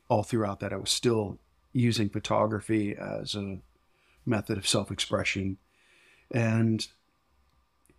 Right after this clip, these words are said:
with the filmmaking thing, I, I shot some documentaries, a couple of feature films. I did a lot of corporate work. And, uh, back then, a lot of our corporate work was still on sixteen millimeter film. So I was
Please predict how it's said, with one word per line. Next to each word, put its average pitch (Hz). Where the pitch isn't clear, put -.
with 120
the 107
filmmaking 127
thing, 113
I, 104
I 101
shot 110
some 101
documentaries, 123
a -
couple 104
of 98
feature 127
films. 107
I 107
did 104
a 107
lot 107
of 92
corporate 113
work. 110
And, 104
uh, 98
back 117
then, 117
a 107
lot 110
of 107
our 104
corporate 120
work 107
was 110
still 104
on 98
sixteen 110
millimeter 107
film. 185
So 95
I 101
was 92